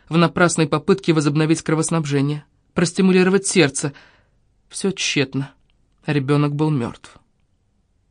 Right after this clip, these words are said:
«Почему вы его так бросили?»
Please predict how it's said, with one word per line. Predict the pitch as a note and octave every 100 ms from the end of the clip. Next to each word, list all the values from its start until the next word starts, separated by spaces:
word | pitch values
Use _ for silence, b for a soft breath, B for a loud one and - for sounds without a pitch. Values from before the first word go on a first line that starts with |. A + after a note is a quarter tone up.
| _ _ _ _ _ _ _ _ _ _ _ _ _ _ _ _ _ -
«Почему | F#3+ - - G3+ G#3 A3+
вы | A3
его | G#3+ A#3
так | A#3 B3 A#3
бросили?» | G3+ C#4 D#4+ B3+ - E3